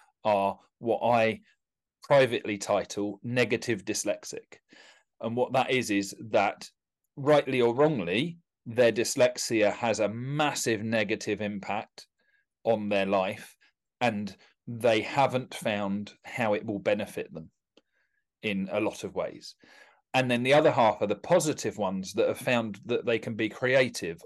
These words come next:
or they can work around stuff. Every time I have these conversations, I go, "How the hell was I not diagnosed?" Um, <laughs> so, you know, it, it, it's those, it's that thing of there's, there's pros and cons to everything,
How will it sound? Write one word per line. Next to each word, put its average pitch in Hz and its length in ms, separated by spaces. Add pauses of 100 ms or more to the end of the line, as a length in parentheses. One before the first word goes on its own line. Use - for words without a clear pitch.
or 113 140
they 104 140
can 104 380
work 120 340
around 120 480
stuff. - 580 (720)
Every 123 280
time 120 240
I 104 80
have 107 160
these 98 180
conversations, 101 560
I 98 80
go, 98 140
"How 107 200
the 107 120
hell 117 280
was 104 160
I 95 100
not 101 200
diagnosed?" 107 580 (460)
Um, 131 680
<laughs> 156 40
so, 151 300
you - 560
know, 127 180
it, 143 340
it, 147 180 (340)
it's 147 260
those, 139 480
it's 143 200
that 139 260
thing 147 160
of 113 200 (200)
there's, 123 320
there's 123 220 (100)
pros 147 260
and 120 100
cons 123 240
to 101 120
everything, 110 640